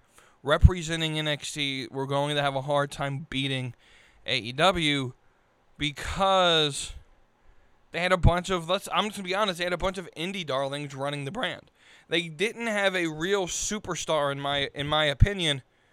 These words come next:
running the brand at that time. Um, and so now, you know, you, you run, like, four and a half years of black and gold,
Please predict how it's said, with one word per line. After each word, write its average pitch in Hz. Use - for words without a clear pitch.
running 165
the 147
brand 131
at 156
that 139
time. 135
Um, 147
and 160
so 156
now, 147
you 147
know, 160
you, 160
you 160
run, 170
like, 143
four 180
and 151
a 147
half 151
years 156
of 139
black 151
and 143
gold, 151